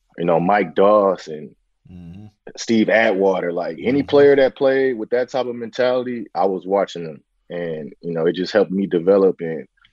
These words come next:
Speaker 1: and transition into, you know, that aggressive, like, try to really try to hurt somebody type
Speaker 2: Yeah,
Speaker 1: <laughs> player.
Speaker 2: yeah,
Speaker 1: And,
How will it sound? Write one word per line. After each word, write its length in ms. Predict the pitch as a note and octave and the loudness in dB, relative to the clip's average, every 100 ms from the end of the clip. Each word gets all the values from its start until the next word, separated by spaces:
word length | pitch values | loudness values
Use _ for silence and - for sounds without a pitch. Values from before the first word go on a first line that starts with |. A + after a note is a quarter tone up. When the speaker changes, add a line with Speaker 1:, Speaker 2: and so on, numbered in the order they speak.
| _ _ _ | _ _ _
Speaker 1:
and 120 | - - _ | -18 -18 _
transition 640 | - G2 F#2 E2+ A2+ - F#2 | -2 0 2 2 2 2 -4
into, 540 | E2 - F#2+ F2 E2 _ _ _ _ _ _ _ | -4 0 2 2 -4 _ _ _ _ _ _ _
you 80 | E2 | -4
know, 180 | E2+ D2+ | -2 0
that 360 | E2+ E2+ D#2 _ _ _ _ _ | 0 0 -4 _ _ _ _ _
aggressive, 920 | F2+ D#2 D2 F2+ G#2+ A2 - F#2 E2+ D2+ | -8 -8 -4 0 0 0 -4 -6 -6 -4
like, 260 | E2+ E2 | -4 -6
try 260 | - G2+ F#2 | -4 -2 -2
to 100 | F2 | -4
really 560 | E2+ G2 B2 B2 A2 | -4 -2 0 0 -2
try 320 | F#2+ - G2 F#2 | -8 -6 -4 -4
to 120 | F2 | -6
hurt 240 | G2 F#2 | -8 -8
somebody 500 | - F2+ F2+ F2 E2 | -10 -8 -6 -6 -10
type 320 | D#2+ A2 G#2 B2 | -2 0 2 2
Speaker 2:
Yeah, 140 | - | 2
Speaker 1:
<laughs> 0 | |
player. 180 | F3 D#3+ | 4 4
Speaker 2:
yeah, 380 | D3 A#2 - D#3+ | 2 2 0 -2
Speaker 1:
And, 120 | F#2+ | -8